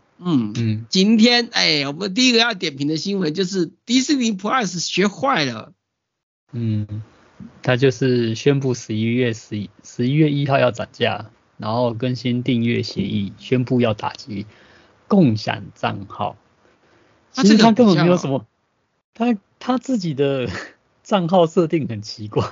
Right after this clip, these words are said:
Speaker 2: 啊，它根本没有什么共享啊，就是它就给你一个账号密码，然后就是你，你就是可以给别人到处用什么的。
Speaker 1: 它应-，应该是这么说啊，应该这么说啦，就是他给你一个账号密码，然后你们开群组，
Speaker 2: 嗯。
Speaker 1: OK。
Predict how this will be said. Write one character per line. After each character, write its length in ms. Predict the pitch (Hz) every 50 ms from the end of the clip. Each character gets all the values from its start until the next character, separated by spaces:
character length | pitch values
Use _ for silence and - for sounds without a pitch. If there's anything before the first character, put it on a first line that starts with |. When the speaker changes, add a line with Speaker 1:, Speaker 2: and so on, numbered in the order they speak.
| 120 104
Speaker 2:
啊， 140 | 104 104
它 120 | 113 147 170
根 160 | 160 - 196
本 80 | 160 123
没 80 | 123
有 60 | 139
什 100 | 135 -
么 60 | 117 110
共 240 | 110 - 139 113
享 180 | 110 - - -
啊， 140 | 104 95 110
就 140 | 131 139 143
是 240 | 165 165 139 131 - _ - - - - - _ _ _ _ _ _ _
它 100 | - 185
就 100 | 175 185
给 100 | 165 175
你 80 | 147 123
一 60 | 120
个 140 | 117 127 120 117 _
账 200 | _ - 165 143
号 80 | 143 143
密 160 | 131 135 127
码， 120 | 107 107 104
然 120 | 104 104
后 40 | 110
就 120 | 120 127
是 120 | 117 127 120
你， 160 | 104 98 98 117
你 100 | 104 98
就 140 | 95 131 120
是 80 | 120
可 80 | 110 113
以 140 | 113 - - _ _ _ _
给 120 | - -
别 180 | 92 - 113 107
人 220 | 101 98 101 107 104
到 120 | - 120
处 180 | 107 - - 110
用 160 | 104 104 101
什 140 | - - - - -
么 80 | 117
的。 100 | 107 - - - - - - - _ _ _ _ _ _ _ _ _ _ _ _ _ _ _ _ _
Speaker 1:
它 300 | 180 196 220 233 - _ _ _ _ _ _
应-， 240 | - 233 247 240 -
应 100 | 233 240
该 160 | 254 254 254
是 120 | 240 240
这 120 | 190 226 190
么 140 | 165 151
说 200 | 135 - - 139
啊， 60 | 131 -
应 80 | 156 165
该 100 | 170 165
这 140 | 165 160 151
么 100 | 139 123
说 240 | - - 127 117 110
啦， 120 | 101 110
就 160 | 110 - 151
是 280 | 151 - 170 151 135 - - - _ _ _ _ _
他 140 | - 214
给 140 | 220 233 214
你 100 | 185 151
一 40 | 135
个 100 | 131 123
账 160 | - 156 139
号 100 | 139 139
密 180 | 131 127 120 110
码， 200 | 95 - - _ _ _ _
然 140 | 120 127
后 60 | 143 180
你 100 | 160 131
们 140 | 127 139
开 140 | 139 135 143
群 280 | 131 - - 117 113 113
组， 120 | 101 107
Speaker 2:
嗯。 20 | - _ _ _ _
Speaker 1:
OK。 360 | - 135 117 127 117 110 113